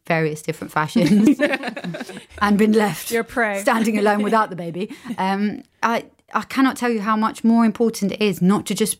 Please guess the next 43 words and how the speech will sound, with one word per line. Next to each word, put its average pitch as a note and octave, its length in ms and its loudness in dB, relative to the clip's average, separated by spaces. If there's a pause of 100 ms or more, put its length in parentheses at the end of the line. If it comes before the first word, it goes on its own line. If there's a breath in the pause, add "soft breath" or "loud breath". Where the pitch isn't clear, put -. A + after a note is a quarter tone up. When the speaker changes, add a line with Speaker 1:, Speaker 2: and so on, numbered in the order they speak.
(140)
Speaker 1:
have A3 220 0
someone G3 380 0
on F#3 80 4
the F3 100 2
other E3+ 180 -2
end E3+ 160 2
of E3 60 -4
a F3 40 -2
phone C#3+ 640 -2 (380 loud breath)
or F3 260 2
on F#3 100 -2
the F#3 100 0
other F3 180 -4
end F3 180 2
of E3+ 120 -4
a D#3+ 260 0 (140)
website, - 680 -4 (120)
or, E3 260 2
or - 80 -4
s-, - 180 -6
having B3 340 0
a B3 40 -2
person A3+ 460 -4
present A3+ 480 -6
and F#3 80 -6
in F3+ 100 -2
front G3 260 -4
of D#3+ 100 -8
you - 320 -2 (400 loud breath)
who's F#3 320 4
listening G3+ 360 0
to E3 140 -2
you D#3+ 460 0
and F3 240 4
knows F#3 540 2 (320 loud breath)
roughly C#4 380 0
what A3 160 -8
you're G3 120 -4
going G3 320 -2
through E3 360 -6
is F#3 140 -6
so - 400 -2
important. G3 880 -2